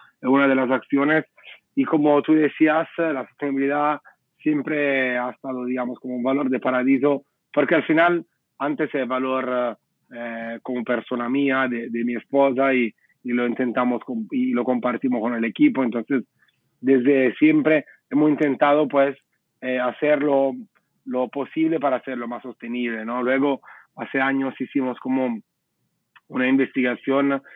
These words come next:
intentando, eh, reutilizar todos nuestros desechos orgánicos y transformarlos en posavasos. Por un par de años servimos nuestros cócteles,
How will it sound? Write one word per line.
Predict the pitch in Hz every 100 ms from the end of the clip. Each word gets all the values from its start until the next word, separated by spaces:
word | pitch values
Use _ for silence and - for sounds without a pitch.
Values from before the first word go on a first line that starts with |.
| _
intentando, | - 131 143 127 131 127 127 123 113 - - _
eh, | - 117
reutilizar | 135 143 147 139 123 139 143
todos | - 139 143
nuestros | 139 127 127 123
desechos | 120 139 139 139
orgánicos | 127 139 147 135 151 143 - -
y |
transformarlos | 120 131 - 127 131 139 135
en | 117
posavasos. | 120 113 113 117 104 98 _ _ 104
Por | 120 113 _ _ _
un | 117
par | 131 131
de | 131
años | 135 135 135
servimos | 127 120 127 123
nuestros | 123 131 -
cócteles, | 139 135 156 147